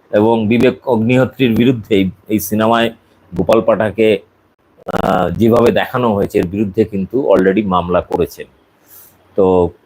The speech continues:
কালকে একটা গুরুত্বপূর্ণ এপিসোড আছে এই টপিক নিয়ে। কিন্তু যাই হোক, এটা আমি just ইনফরমেশন দিয়ে রাখলাম। কিন্তু শুভেন্দু অধিকারী,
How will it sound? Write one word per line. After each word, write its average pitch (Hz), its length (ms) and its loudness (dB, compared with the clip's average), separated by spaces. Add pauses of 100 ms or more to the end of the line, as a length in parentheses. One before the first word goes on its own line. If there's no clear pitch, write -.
কালকে 107 240 0
একটা 117 140 2
গুরুত্বপূর্ণ 131 460 -4
এপিসোড 120 340 0
আছে 127 160 0
এই 131 160 2
টপিক 107 320 -2
নিয়ে। 113 160 -8 (400)
কিন্তু 151 160 2
যাই 175 200 4
হোক, 165 160 2 (420)
এটা 156 120 0
আমি 156 100 0
just 170 180 -2 (100)
ইনফরমেশন 143 560 0
দিয়ে 117 160 2
রাখলাম। - 360 -2 (600)
কিন্তু 135 200 0
শুভেন্দু 190 420 4
অধিকারী, 190 720 2